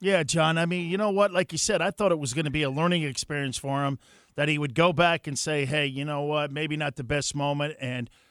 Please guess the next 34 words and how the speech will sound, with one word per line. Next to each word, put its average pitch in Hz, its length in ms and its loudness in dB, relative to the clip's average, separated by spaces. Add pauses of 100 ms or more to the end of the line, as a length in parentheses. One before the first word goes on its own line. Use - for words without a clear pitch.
(140)
now 175 220 4
to 165 100 2
hear 165 260 2
that 139 220 -2
he's 131 180 -6
doubling 151 400 0
down, 156 260 2
like 139 200 -2
you 131 60 -6
said, 156 300 2
on 131 220 0
it, 131 220 -6
and 135 340 -2
he's 127 160 -6
defending 139 520 -2
it, 123 160 -6
I 127 120 -6
mean, 131 380 -6 (720)
that's 165 280 2
not 185 200 4
the 175 80 4
look 170 240 4
he 160 120 2
wants. 151 360 0
I'm 151 140 0
telling 170 260 2
you, 143 60 0
he's 139 240 -4
gonna, 160 300 -4
he'll, 190 220 2
he'll 202 260 2
re-, 233 140 -4 (300)
not, - 240 0
not 254 260 2